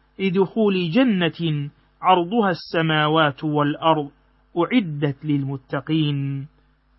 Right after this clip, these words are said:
وإلى لقاء قادم بإذن الله مع وقفات أخرى مع هذا الشهر الكريم.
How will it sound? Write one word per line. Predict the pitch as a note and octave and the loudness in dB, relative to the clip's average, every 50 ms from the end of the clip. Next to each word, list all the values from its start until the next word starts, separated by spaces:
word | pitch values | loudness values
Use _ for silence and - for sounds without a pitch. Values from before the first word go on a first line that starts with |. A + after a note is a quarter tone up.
| _ | _
وإلى | - E3 F3+ F3+ F3 E3+ D#3+ D#3 D#3 D#3 D3+ | -2 -2 -2 0 2 2 2 4 4 2 0
لقاء | D3 - G3 G3 G3+ F3+ E3+ E3+ E3 D#3 | 0 2 4 4 4 4 2 -2 -4 -4
قادم | D#3 - D#3 D#3 D#3 D3+ E3+ F#3+ F#3 E3+ D#3 D3+ D3 | -2 2 4 4 4 4 2 0 -2 0 0 0 0
بإذن | D3 D#3+ E3 D#3+ D3+ D3 D3+ D3 | -2 0 0 0 0 0 0 0
الله | D3 C#3+ C#3 D3 E3 F3 F3 F3+ D#3+ - _ _ _ _ _ _ _ _ - | 0 2 2 2 4 2 2 2 0 -4 _ _ _ _ _ _ _ _ -6
مع | E3+ E3 D3 D#3+ D#3+ | -2 0 2 4 4
وقفات | D#3+ D#3 D3+ - D#3 D3+ - G#3+ A3+ A3 F#3 - - | 4 4 2 2 0 0 2 2 2 2 2 2 0
أخرى | E3 D#3+ E3 G3+ G3+ - - E3+ E3 D#3+ D#3+ D3+ | -4 -4 -2 -2 -4 -4 -2 2 4 4 4 4
مع | D3+ D3+ D3 D3+ D3 D3 D#3+ E3+ D#3+ | 2 0 0 0 0 0 0 0 0
هذا | D3+ D3+ | 0 0
الشهر | C#3+ C3+ - - F3 D3+ D3 D3+ | -2 -4 -2 -2 -2 0 0 0
الكريم. | C#3+ C#3+ - - D3+ D3 D#3 E3+ F3+ F3+ F#3 F#3 F3+ F3+ | -2 -2 -2 -2 -2 0 0 2 2 2 2 0 -2 -4